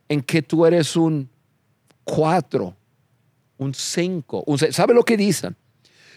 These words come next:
Dicen que si tú trabajas en algún área de debilidad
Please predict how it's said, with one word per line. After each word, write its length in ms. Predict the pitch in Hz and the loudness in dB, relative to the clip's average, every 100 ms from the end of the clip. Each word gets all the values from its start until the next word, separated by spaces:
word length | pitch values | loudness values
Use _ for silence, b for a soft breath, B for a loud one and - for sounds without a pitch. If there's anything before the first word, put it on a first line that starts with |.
| b | b
Dicen 260 | 175 185 196 | 0 2 4
que 140 | 175 | 2
si 180 | 147 156 | 2 0
tú 260 | - 233 254 | 0 0 0
trabajas 680 | - 240 196 143 131 123 - | 4 6 6 4 0 -2 0
en 160 | 139 | 0
algún 400 | 139 147 147 214 | 4 2 2 2
área 400 | 220 202 202 202 | 4 2 4 2
de 400 | 185 156 139 131 - | 4 4 4 2 -4
debilidad 1040 | 120 151 147 135 123 127 131 190 156 135 | 0 4 4 4 2 2 2 2 2 0